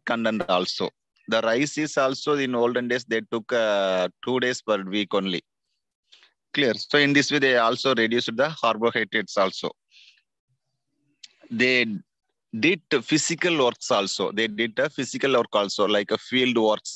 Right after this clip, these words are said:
Female also, they did a many houseworks, housework, cleaning the house, uh, vessel washing, or et cetera, et cetera, cloth, uh, washing like that.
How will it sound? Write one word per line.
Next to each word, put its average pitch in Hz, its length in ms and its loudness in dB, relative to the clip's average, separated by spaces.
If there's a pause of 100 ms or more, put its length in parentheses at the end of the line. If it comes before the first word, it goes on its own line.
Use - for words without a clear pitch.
(160)
Female 135 420 0
also, 117 340 -2
they 110 160 0
did 104 240 -6
a 165 180 0 (460)
many 131 400 2
houseworks, 117 800 0 (280)
housework, 120 680 0 (420)
cleaning 131 420 2
the 101 720 2
house, 110 460 -2 (640)
uh, 104 580 8 (420)
vessel 127 320 2
washing, 117 380 2
or 117 120 0
et 107 120 -2
cetera, 113 300 -2
et 104 80 -4
cetera, 104 260 0
cloth, 104 380 -2
uh, 104 120 4
washing 98 380 0
like 98 220 -2
that. 95 260 -2